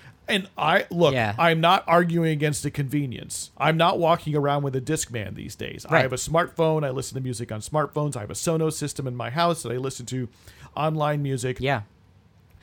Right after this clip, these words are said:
Speaker 1: And I, and yet sometimes I go buy C Ds. I just wes-, recently went to the Amoeba Superstore in Hollywood, California, and spent some money on C Ds, mostly buying things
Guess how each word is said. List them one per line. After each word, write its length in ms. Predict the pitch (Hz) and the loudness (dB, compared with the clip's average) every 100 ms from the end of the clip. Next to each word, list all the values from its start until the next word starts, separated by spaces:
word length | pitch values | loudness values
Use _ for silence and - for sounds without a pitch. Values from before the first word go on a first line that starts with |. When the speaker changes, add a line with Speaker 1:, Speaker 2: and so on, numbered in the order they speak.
| - - _ | -20 -20 _
Speaker 1:
And 140 | - 185 | 0 2
I, 120 | 170 - | 2 0
and 200 | 175 170 | 0 2
yet 260 | 151 - | 0 0
sometimes 760 | - 180 247 131 120 190 - - _ _ _ _ | 2 2 4 0 0 -4 -6 -12 _ _ _ _
I 100 | - | -2
go 180 | 143 135 | 2 2
buy 160 | 135 127 | 2 0
C 160 | - | 0
Ds. 220 | 180 277 127 | 2 2 2
I 80 | |
just 220 | 120 131 123 | -2 -4 -2
wes-, 260 | 139 - - | -4 -4 -2
recently 380 | 151 - 143 | -2 -2 -4
went 220 | 131 131 127 | -4 -4 -4
to 120 | 139 | -6
the 180 | 120 127 | -4 -4
Amoeba 640 | 131 160 175 151 156 143 160 | -2 0 0 2 2 2 -2
Superstore 1040 | - 240 240 196 185 - 190 185 185 185 | 0 0 2 2 2 6 6 8 6 4
in 160 | 208 165 | 2 -2
Hollywood, 540 | 147 202 214 196 202 | 4 4 6 6 4
California, 840 | - 220 220 - 214 254 185 123 - - - - - - - | 4 2 2 2 2 4 2 0 -4 -18 -20 -20 -20 -20 -4
and 180 | 156 156 | 0 0
spent 240 | - 156 | 2 2
some 160 | 156 151 | 2 0
money 280 | 143 131 123 | 0 -2 -6
on 360 | - 135 131 123 | -4 -4 -2 -4
C 240 | 113 - 127 | -8 -6 -4
Ds, 280 | 123 135 | -4 -4
mostly 420 | 123 180 - 240 202 | 2 4 4 4 2
buying 320 | 170 151 143 | 4 4 0
things 520 | 127 123 139 143 - | -2 -2 -2 -6 -10